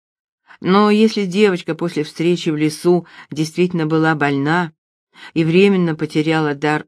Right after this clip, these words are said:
речи, то мы можем провести здесь интересную аналогию.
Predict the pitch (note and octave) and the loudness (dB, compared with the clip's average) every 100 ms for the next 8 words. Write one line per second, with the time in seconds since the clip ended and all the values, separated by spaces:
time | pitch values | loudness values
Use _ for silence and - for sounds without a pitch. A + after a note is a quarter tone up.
0 | - C#3 D#3 A3 - - D#3 _ _ _ | -6 -2 0 -2 -6 -14 -18 _ _ _
1 | _ _ _ _ E3 E3+ F#3 G3+ G#3 A3 | _ _ _ _ 0 2 2 0 -2 -2
2 | A3 G#3+ G#3+ B3 A#3 G3 A#3+ A#3 _ - | -2 -2 -4 -2 0 2 0 0 _ -20
3 | - _ E3+ F3 E3+ F3 F3 F#3+ G3+ G#3 | -20 _ -2 0 0 0 -2 -4 -2 0
4 | A#3 C4 C#3 C#3+ | 2 2 -2 -8